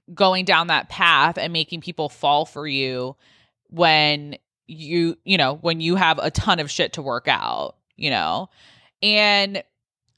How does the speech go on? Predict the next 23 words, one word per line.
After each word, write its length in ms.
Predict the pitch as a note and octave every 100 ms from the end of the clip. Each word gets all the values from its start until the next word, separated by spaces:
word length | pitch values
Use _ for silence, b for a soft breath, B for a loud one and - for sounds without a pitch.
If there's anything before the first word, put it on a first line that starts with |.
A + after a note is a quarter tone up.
| _
even 420 | A#3 D4+ D#4+ D4 A3+
when 260 | F3 A#3 G#3+
you 140 | B3
go 240 | G3 G3+
to 60 | A#3+
A 320 | - F#3 F#3+
A, 580 | B2+ D#3 E3 A3+ D4 D4+
like, 440 | - G#3+ G3+ F#3 - _
they 280 | F3+ A3 C#4+
tell 320 | - C4+ C#4
you 180 | C4+ A#3
that 160 | F#3+
you 180 | E3+ G3+
shouldn't 420 | A3 - A3 A#3+
be 140 | G#3 F#3+
dating 600 | D#3 F3 F3+ D#3+ B2+ D3
for 140 | D3
the 100 | F3
first, 320 | D#3+ E3+ D#3+ -
like, 140 | D#3
year 340 | C#3+ D3 E3 D3+
or 60 |
two 500 | C#3 - C#3+ C3 C3